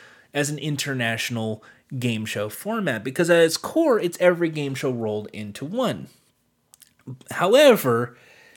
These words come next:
the budget to a lot of these shows has unfortunately declined over the years. So, for instance, uh, in Australia, it went from a million dollars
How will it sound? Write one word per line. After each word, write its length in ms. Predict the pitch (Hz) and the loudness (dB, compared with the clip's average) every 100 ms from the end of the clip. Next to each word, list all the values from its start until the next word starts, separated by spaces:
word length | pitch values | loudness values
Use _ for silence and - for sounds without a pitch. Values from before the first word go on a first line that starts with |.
| _ _ _ _ | _ _ _ _
the 460 | - 202 196 196 160 _ _ _ - | -10 -8 -6 -8 -10 _ _ _ -2
budget 560 | 233 262 240 202 135 - | 2 2 6 6 6 2
to 260 | - 147 | -2 0
a 80 | 143 | 0
lot 240 | 135 139 | 0 -2
of 80 | 131 | -2
these 220 | 127 117 | -2 -2
shows 420 | - 117 110 117 120 | -4 -4 -4 -4 -6
has 380 | - 143 131 - - | -8 -10 -10 -14 -10
unfortunately 960 | 151 151 - 170 170 - 156 139 127 135 | -6 -6 -4 -2 -2 -4 -8 -8 -6 -6
declined 880 | 131 127 - - 165 147 139 123 107 | -4 -8 -12 -12 -6 -2 0 0 -2
over 260 | 98 95 | -4 -4
the 140 | 90 82 | -8 -10
years. 340 | 85 73 - | -10 -10 -10
So, 420 | - 190 151 113 - - - _ _ | -4 0 0 -2 -10 -20 -20 _ _
for 200 | - 147 | -4 -2
instance, 760 | 131 127 - 190 240 - - - _ _ _ - | 0 -4 -4 -4 -4 -6 -6 -12 _ _ _ -10
uh, 640 | 131 131 127 123 120 117 107 _ _ - | -6 -4 -4 -4 -6 -8 -12 _ _ -10
in 260 | 135 131 | -6 -4
Australia, 1080 | 120 117 - - - 123 113 110 120 156 196 | -4 -4 -4 -6 -6 -4 -2 -2 -4 -4 -6
it 180 | 143 127 | -2 -2
went 200 | 123 120 | -2 -4
from 160 | 113 104 | -8 -8
a 60 | |
million 840 | 101 98 101 113 123 131 123 127 - _ _ | -8 -6 -6 -6 -6 -8 -8 -12 -18 _ _
dollars 680 | 127 123 135 165 226 226 | -2 0 0 0 -2 -4